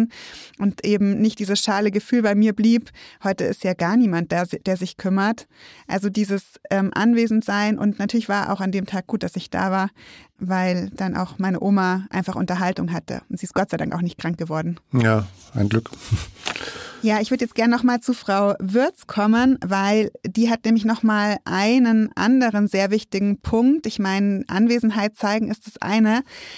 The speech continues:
Speaker 1: aber wir hatten ja auch grad schon angesprochen, dass es wichtig ist, Beweise zu haben, damit dann auch wirklich was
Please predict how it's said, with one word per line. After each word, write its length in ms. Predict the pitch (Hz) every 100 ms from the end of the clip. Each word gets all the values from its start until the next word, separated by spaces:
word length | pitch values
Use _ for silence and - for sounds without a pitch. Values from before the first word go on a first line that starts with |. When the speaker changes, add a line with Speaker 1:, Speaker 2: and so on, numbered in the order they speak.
| - 180
Speaker 1:
aber 180 | 190
wir 140 | 190 208
hatten 240 | 208 214
ja 180 | 208 190
auch 80 | 208
grad 260 | - 202 -
schon 300 | 208 208 - - -
angesprochen, 580 | 202 208 - 214 214 202
dass 140 | 208
es 120 | 202
wichtig 300 | 202 208 190
ist, 160 | - -
Beweise 460 | 185 170 208 247
zu 220 | 233 220 208
haben, 280 | 208 214 190
damit 260 | 202 202
dann 140 | 185 180
auch 180 | 180 190
wirklich 640 | 226 - 208 202 196 - - - - - -
was 340 | 180 196 202